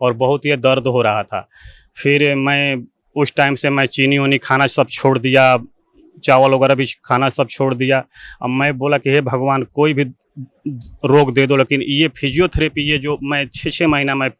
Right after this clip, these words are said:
ये हाथ, ये हाथ सब राम मनोहर लोहिया में मैं कराता रहा छः छः महीना तक, लेकिन नहीं। फिर मेरा भाई कहा कि भैया आप नाम दाम ले लो, सब ठीक हो जाएगा।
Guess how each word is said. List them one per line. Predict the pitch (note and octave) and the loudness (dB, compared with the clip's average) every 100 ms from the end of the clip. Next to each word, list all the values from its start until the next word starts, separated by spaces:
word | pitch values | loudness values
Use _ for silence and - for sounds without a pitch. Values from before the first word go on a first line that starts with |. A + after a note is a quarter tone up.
| _ D3 | _ -2
ये | C#3+ D3 | 0 0
हाथ, | C#3+ - A#2+ B2+ C3 C3+ | -4 -10 -12 -10 -8 -6
ये | C3+ | -4
हाथ | B2+ C3+ _ - - - _ | -4 -6 _ -20 -20 -20 _
सब | - B2+ | -4 0
राम | C3+ C#3+ | 0 0
मनोहर | C3+ C3 | -2 -4
लोहिया | C3 B2+ C3+ | -4 -4 -4
में | |
मैं | C3 B2+ | -4 -4
कराता | B2+ B2 A#2+ B2+ | -2 -2 -2 -2
रहा | B2 A#2+ | -2 -6
छः | - C3+ | -8 -10
छः | - | -8
महीना | C3 B2 A#2+ | -6 -4 -6
तक, | A#2 A2+ _ _ - - | -6 -8 _ _ -20 -20
लेकिन | - A#2+ C3 | -12 -6 -2
नहीं। | B2+ | -2
फिर | - D3 | -2 0
मेरा | D3+ C#3+ | 0 -2
भाई | A#2 C3+ | -4 -4
कहा | D3 C#3 | -2 -4
कि | C#3 | -6
भैया | B2 C3 C#3+ | -8 -6 -4
आप | A#2+ C3 C3+ | -4 -4 -6
नाम | B2+ C3 C3 | -6 -4 -2
दाम | C3 C3+ | -4 -2
ले | C3+ | -4
लो, | C3 | -6
सब | A#2+ C#3+ - | -4 -6 -4
ठीक | - C3+ | -6 -6
हो | C3+ | -4
जाएगा। | B2+ A#2+ A#2 A#2+ | -2 0 -2 -6